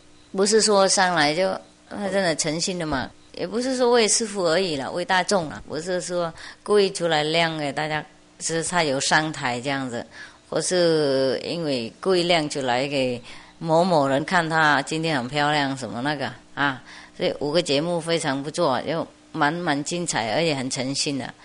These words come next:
我认为明天会颁奖给他啦。不过今天你们先再看一次，如果不同意的话，我就不办了。OK。如果想睡觉就跟我说哦。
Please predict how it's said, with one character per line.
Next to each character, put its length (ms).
我 140
认 160
为 120
明 240
天 160
会 140
颁 240
奖 220
给 120
他 280
啦。 200
不 100
过 360
今 160
天 160
你 80
们 120
先 280
再 160
看 240
一 60
次， 320
如 160
果 180
不 140
同 240
意 120
的 120
话， 340
我 160
就 140
不 120
办 220
了。 220
OK。 320
如 180
果 100
想 200
睡 180
觉 220
就 100
跟 140
我 100
说 180
哦。 300